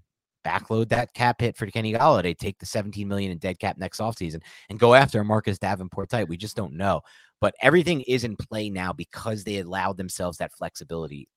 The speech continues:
with the Jones contract. If they had tagged Jones, they would have had no flexibility, and they wouldn't have had the ability to do any of what we just discussed. Even those mid-tier guys, a big name like a Davenport,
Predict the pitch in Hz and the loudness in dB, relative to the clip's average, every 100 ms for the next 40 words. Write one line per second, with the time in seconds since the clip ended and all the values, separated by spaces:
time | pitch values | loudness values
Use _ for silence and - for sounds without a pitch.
0 | _ 82 71 82 80 71 - 69 64 65 | _ -8 -8 -8 -8 -10 -12 -14 -14 -16
1 | 82 - 92 - 101 117 143 160 135 95 | -14 -8 -8 -8 0 2 2 4 2 2
2 | 90 - _ _ _ - 104 104 87 92 | -6 -12 _ _ _ -4 0 0 0 4
3 | 117 - 139 - 151 143 101 82 87 _ | 4 4 0 0 2 2 2 0 -8 _
4 | _ 90 92 92 113 110 - 117 104 101 | _ -6 -2 2 2 2 0 -2 0 -2
5 | 82 107 95 85 90 98 - 120 127 127 | 0 -2 -2 -4 -6 -6 -6 -2 2 4
6 | 101 107 101 90 92 92 - 80 - - | 2 -2 -6 -6 -10 -12 -6 -6 -6 -8
7 | 107 98 90 - - - 98 120 135 170 | -6 -2 -2 -4 -12 -10 0 2 4 2
8 | 151 156 143 139 135 135 - - 117 107 | 4 4 6 4 2 0 -6 -8 -8 -6
9 | 113 104 92 82 117 117 117 - 123 113 | -8 -8 -8 -4 0 0 0 -4 0 0